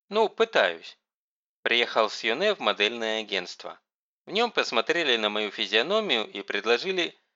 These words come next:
нанести грим, и ничего видно не будет. Я спорить с ними не стал,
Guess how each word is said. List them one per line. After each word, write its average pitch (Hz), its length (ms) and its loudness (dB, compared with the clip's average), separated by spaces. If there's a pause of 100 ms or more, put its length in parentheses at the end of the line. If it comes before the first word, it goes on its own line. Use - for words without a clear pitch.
(140)
нанести 143 480 -2
грим, 226 420 -2
и 135 120 -6
ничего 170 400 0
видно 185 300 -4
не 185 140 -2
будет. 120 420 -6 (680)
Я 196 240 2
спорить 214 400 0
с - 80 -14
ними 175 240 -4
не 202 120 -2
стал, 104 400 4